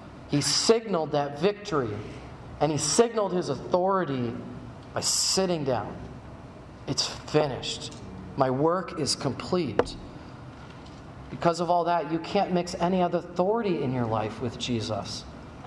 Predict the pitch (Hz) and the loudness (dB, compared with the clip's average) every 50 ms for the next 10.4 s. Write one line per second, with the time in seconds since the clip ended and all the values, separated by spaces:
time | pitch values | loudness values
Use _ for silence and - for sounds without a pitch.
0 | - - - - - 120 - - - - 196 196 185 190 - 143 127 - - - | -14 -14 -10 -4 -4 -2 -2 2 4 4 4 4 4 0 -2 -2 -2 -2 -2 -6
1 | - - - - - - - - - - - - - - - 135 131 117 - 160 | -8 -8 -8 -10 -12 -12 -12 -14 -14 -14 -14 -14 -12 -6 -2 -2 -2 2 4 4
2 | 156 156 151 151 156 156 151 139 127 110 - - - - 156 139 113 104 101 - | 4 4 2 0 0 0 0 0 0 -2 -4 -6 -4 -2 -2 -2 0 0 0 0
3 | - - - - - - - - - - - - - - - - - - - - | -2 -4 -10 -12 -12 -14 -14 -14 -14 -14 -14 -16 -16 -16 -16 -16 -16 -16 -16 -16
4 | - - - - - - - - - - - - - - - - - - 175 170 | -16 -14 -14 -14 -12 -12 -14 -14 -14 -14 -14 -14 -14 -14 -8 0 2 4 4 4
5 | 170 - - - - - 254 269 220 175 170 208 220 220 220 214 220 214 - 190 | 2 0 0 2 4 4 4 4 2 2 2 2 2 4 4 2 2 0 0 0
6 | 165 139 131 - - 151 175 185 196 208 208 214 - - - 180 160 147 143 139 | 0 0 0 2 2 4 6 6 6 4 4 2 0 -2 -2 0 0 2 2 2
7 | 131 127 120 117 180 208 208 202 - 220 208 202 202 202 196 - 220 220 - 170 | 2 0 2 4 4 4 4 2 2 2 2 2 2 2 2 2 2 4 6 6
8 | 185 202 196 202 175 165 160 160 170 190 180 208 196 - - - - 175 170 185 | 4 6 4 2 2 2 2 2 2 2 2 0 0 -2 0 2 4 4 4 4
9 | 202 208 226 240 233 - - - - - - - - - - - 170 175 233 247 | 4 2 2 2 0 0 -2 -4 -6 -8 -8 -10 -10 -2 0 2 4 4 4 2
10 | 233 - 226 226 220 - - - | 2 2 0 0 0 -2 -4 -6